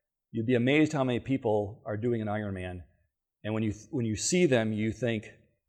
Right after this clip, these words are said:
"They don't look like a stereotypical athlete." And it's really embarrassing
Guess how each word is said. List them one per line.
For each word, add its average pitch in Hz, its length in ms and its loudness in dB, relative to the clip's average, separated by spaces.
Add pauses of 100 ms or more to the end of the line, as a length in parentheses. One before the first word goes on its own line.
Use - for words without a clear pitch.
(920)
"They 156 160 8
don't 190 260 4
look 156 220 6
like 131 280 6
a 120 60 4
stereotypical 117 1120 2 (300)
athlete." - 520 -6 (1000)
And 104 280 0
it's 120 220 -4
really 151 380 8
embarrassing 107 800 2